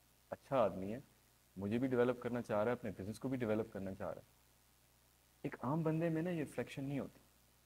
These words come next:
क्यों नहीं होती? हर बंदे का वो एजुकेशन लेवल नहीं है जो आप लोगों का है।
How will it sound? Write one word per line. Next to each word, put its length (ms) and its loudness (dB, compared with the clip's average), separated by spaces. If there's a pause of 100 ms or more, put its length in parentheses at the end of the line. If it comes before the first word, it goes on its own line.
(1500)
क्यों 120 0
नहीं 120 2
होती? 280 -4 (720)
हर 140 -2
बंदे 360 0
का 120 0
वो 140 0
एजुकेशन 440 -4
लेवल 220 0
नहीं 140 0
है 80 0
जो 100 2
आप 180 4
लोगों 140 0
का 120 -6
है। 80 -10